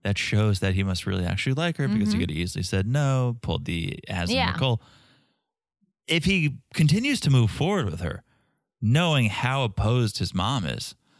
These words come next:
Speaker 1: I think that shows
Speaker 2: Hmm.
Speaker 1: how into her he
Speaker 2: Well,
Speaker 1: is.
Speaker 2: I think what shows how, what he's into is that he wants to get to America to grow his fans.
Speaker 1: Right.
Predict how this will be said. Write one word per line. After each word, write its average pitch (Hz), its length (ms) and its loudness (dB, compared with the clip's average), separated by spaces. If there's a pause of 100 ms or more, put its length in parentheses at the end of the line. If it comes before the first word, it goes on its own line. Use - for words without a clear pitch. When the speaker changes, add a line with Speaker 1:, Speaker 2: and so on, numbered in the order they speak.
(140)
Speaker 1:
I - 60 -2
think 165 160 2
that 220 260 0
shows - 560 -4
Speaker 2:
Hmm. 214 600 -2
Speaker 1:
how 98 260 2
into 87 540 0 (400)
her - 260 -2
he - 100 -2
Speaker 2:
Well, 285 380 2
Speaker 1:
is. - 40 -8 (280)
Speaker 2:
I 320 120 -4
think 320 220 -4
what 262 240 -4
shows 247 500 0
how, 208 540 0 (540)
what 226 180 -2
he's 226 300 0
into 233 420 0
is 196 180 -2
that 180 300 -2 (420)
he - 200 -6
wants 208 280 -2
to 233 80 -2
get 214 240 -2
to 220 120 0
America 196 640 0
to 196 200 -2
grow 196 440 0
his 220 320 0
fans. - 920 -6 (140)
Speaker 1:
Right. 98 680 0